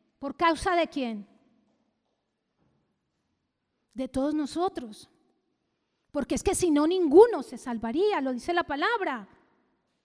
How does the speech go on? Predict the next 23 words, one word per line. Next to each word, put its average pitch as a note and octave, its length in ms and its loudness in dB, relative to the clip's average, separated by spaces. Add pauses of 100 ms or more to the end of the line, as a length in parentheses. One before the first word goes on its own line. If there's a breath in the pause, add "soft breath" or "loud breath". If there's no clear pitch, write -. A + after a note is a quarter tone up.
(720)
Por C4+ 160 2
eso F4+ 180 4
están G4 320 0
siendo G#4 420 -2
acortados. A#3+ 760 -8 (560)
Y C4+ 80 -4
es - 120 -6
que G4+ 120 -4
lo G#4 80 -4
estamos F#4+ 520 -8
viendo. C#4 680 0 (640 soft breath)
Y B3+ 100 -10
ya D4+ 140 -4
la F4+ 100 -4
palabra F#4+ 380 -2
lo F#4 100 2
decía D#4+ 340 0
más F4+ 200 2
de F#4+ 100 2
dos F#4 140 2
mil D4 180 2
años F#4 300 0
atrás E4 580 -10